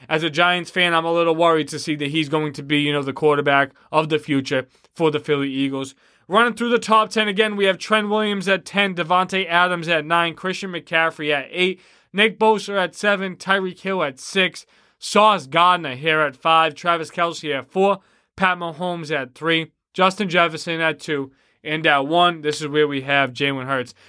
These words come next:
Guys, I hope you enjoyed the top ten. Make sure you stay tuned to all the other content we have coming out with Since the Sandbox. We have our sophomore slumps of success, our free agency impressions, and next week,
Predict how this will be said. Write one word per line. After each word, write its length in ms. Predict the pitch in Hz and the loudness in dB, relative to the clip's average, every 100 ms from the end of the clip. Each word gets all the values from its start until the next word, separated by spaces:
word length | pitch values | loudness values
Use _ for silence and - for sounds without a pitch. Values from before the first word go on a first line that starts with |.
| - | -2
Guys, 240 | 214 208 | 0 2
I 60 | 202 | 4
hope 200 | 208 226 | 4 2
you 140 | 220 | 2
enjoyed 340 | 220 180 214 196 | 0 2 0 0
the 80 | 190 | 0
top 300 | 202 202 185 | 2 2 2
ten. 260 | 208 202 | -2 0
Make 160 | 190 190 | 0 0
sure 160 | - | -2
you 140 | 202 185 | -2 -2
stay 260 | - 196 | 0 0
tuned 340 | 190 190 190 185 | 0 0 0 0
to 100 | 170 | 2
all 140 | 175 | 2
the 100 | 185 | 4
other 180 | 180 175 | 0 -2
content 500 | - 180 175 185 175 | -4 -4 -2 -6 -6
we 120 | 160 | -4
have 280 | 156 175 160 | 2 2 2
coming 280 | 175 165 170 | -4 -2 2
out 140 | 170 | 2
with 120 | 151 | 0
Since 240 | - 175 156 | -4 -6 -6
the 100 | 147 | -8
Sandbox. 600 | 175 165 160 170 151 - _ _ - | -2 -2 2 2 2 -2 _ _ -4
We 100 | 180 | 2
have 180 | 180 170 | 4 4
our 100 | 160 | 0
sophomore 540 | 190 180 175 180 170 | 4 4 4 0 -2
slumps 320 | - 185 175 | 0 -2 -2
of 80 | 156 | -10
success, 560 | - 151 - 208 202 - _ - - | -12 -10 -2 0 0 -4 _ -10 2
our 160 | 165 | 2
free 240 | 156 170 175 | 2 0 2
agency 440 | 175 175 - 175 | 2 -2 -6 -6
impressions, 600 | 151 - 190 190 202 185 - - - | -6 -2 0 0 -2 -6 -8 -18 -12
and 200 | 156 160 | -6 0
next 300 | 185 185 208 | 0 0 0
week, 340 | 226 202 | 2 2